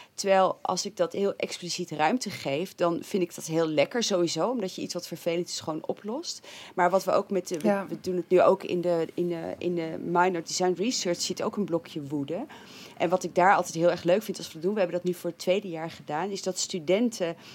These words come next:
Speaker 1: als die ruimte er is om echt vanuit persoonlijke verontwaardiging te handelen, dan komt er een heel nieuw soort kracht naar boven. En dan zie je ook de persoon, de ontwerper, die echt invloed gaat hebben. Dus ik vind het een hele mooie manier, als je maar niet met trekkers,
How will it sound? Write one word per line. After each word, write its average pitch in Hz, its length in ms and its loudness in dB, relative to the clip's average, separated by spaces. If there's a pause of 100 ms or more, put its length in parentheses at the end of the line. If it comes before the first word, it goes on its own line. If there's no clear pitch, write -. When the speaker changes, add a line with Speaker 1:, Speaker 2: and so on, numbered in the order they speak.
(200)
Speaker 1:
als - 220 -2
die 185 140 2
ruimte 196 400 4
er 165 160 -2
is 190 160 0
om 170 80 -2
echt - 160 -6
vanuit - 240 -4
persoonlijke 185 440 -4
verontwaardiging 170 640 -2
te 165 80 -6
handelen, 175 680 0 (280)
dan 185 100 0
komt 208 180 6
er 185 60 2
een 180 80 4
heel 220 160 4
nieuw 220 140 2
soort 185 240 -6
kracht 220 380 -2
naar 170 180 2
boven. 151 340 4
En 180 60 -2
dan 214 140 0
zie 208 180 -2
je 180 100 4
ook 175 120 -2
de 170 60 -6
persoon, 208 440 2
de 208 100 0
ontwerper, 180 560 2
die 170 120 -4
echt - 180 -10
invloed 190 400 -4
gaat 156 200 -10
hebben. 151 220 -6
Dus - 120 -8
ik - 120 -6
vind 208 200 -2
het - 160 -12
een 170 80 0
hele 185 240 4
mooie 175 640 2 (460)
manier, 180 480 2
als - 240 4
je 202 60 0
maar 175 120 2
niet 196 300 4
met 170 200 0
trekkers, 170 560 0